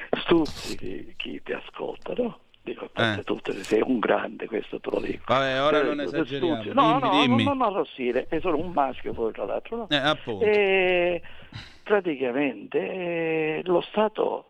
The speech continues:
Speaker 1: lo Stato, bisogna dividere lo Stato, lo Stato del centrodestra e lo Stato del centrosinistra, e non è politica questa.
Speaker 2: Mm.
Speaker 1: Quelli della sinistra,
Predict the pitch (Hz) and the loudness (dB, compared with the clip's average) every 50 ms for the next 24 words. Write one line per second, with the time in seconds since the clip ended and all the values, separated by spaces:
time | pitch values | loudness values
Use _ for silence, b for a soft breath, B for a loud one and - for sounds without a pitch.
0 | b b b b - - - - - - 170 - - - - 185 208 - _ _ | b b b b -16 -14 -14 -8 -4 -2 -2 -2 -2 -4 -8 -8 -10 -20 _ _
1 | _ _ _ _ - _ B B B B B B B B - 135 127 170 170 147 | _ _ _ _ -20 _ B B B B B B B B 0 2 4 4 4 4
2 | 143 139 - - - - - - - - - - - - - - - - 123 147 | 4 2 0 -4 -8 -8 -8 -8 -8 -8 -10 -12 -14 -18 -20 -20 -8 0 2 2
3 | 143 135 120 101 98 98 - - - - - - - - 101 - - - - - | 4 4 2 0 0 -2 -4 -4 -10 -14 -16 -14 -16 -16 -16 -16 -18 -14 -10 -6
4 | 143 139 - - 165 160 160 - 135 120 117 113 - - - - 127 123 - 139 | -6 -6 -2 0 2 2 2 2 -2 -2 -2 -4 -4 -4 -2 -2 -2 0 0 0
5 | 147 190 202 175 - - - - - _ _ - 165 - 175 - - - - - | 2 4 2 2 0 -4 -8 -12 -18 _ _ -6 -4 -4 -4 -2 -2 -2 0 0
6 | 120 123 120 123 110 113 117 120 135 117 - - 190 190 226 233 214 214 - - | 0 2 2 0 0 0 0 2 2 2 2 2 2 4 4 4 2 2 -2 -2
7 | - 190 - 139 - - - - - - _ - - - _ _ _ _ B B | -6 -4 -4 -6 -8 -8 -18 -20 -20 -20 _ -20 -20 -20 _ _ _ _ B B
8 | B B B 123 120 117 101 92 87 _ - 208 226 214 202 190 165 165 156 156 | B B B 2 2 4 2 0 -2 _ 4 4 4 4 2 -2 -2 -2 -2 -2
9 | 147 - - 147 143 190 208 - - - - 104 101 92 - | -4 -4 -4 -6 -6 -6 -8 -12 -14 -14 -12 -10 -10 -12 -12